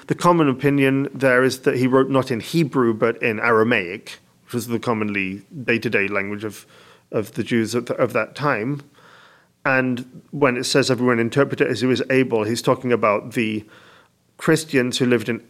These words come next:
Asia Minor interpreting it from Aramaic into Greek. Then we've got Justin Martyr, one fifty,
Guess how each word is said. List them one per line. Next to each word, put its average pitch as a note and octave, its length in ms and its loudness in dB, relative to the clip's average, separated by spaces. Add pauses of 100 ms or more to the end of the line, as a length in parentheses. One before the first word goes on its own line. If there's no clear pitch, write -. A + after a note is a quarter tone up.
(280)
Asia A#2 280 2
Minor A2+ 600 -2 (400)
interpreting C3 640 2
it A#2 320 -2 (180)
from A#2+ 600 0 (240)
Aramaic A#2 600 0
into A2 180 -4
Greek. F#2 360 -12 (1800)
Then D3 260 4
we've E3 180 6
got C3 240 2
Justin B2+ 420 2
Martyr, C3+ 420 2
one A#2+ 260 2
fifty, D3 640 -2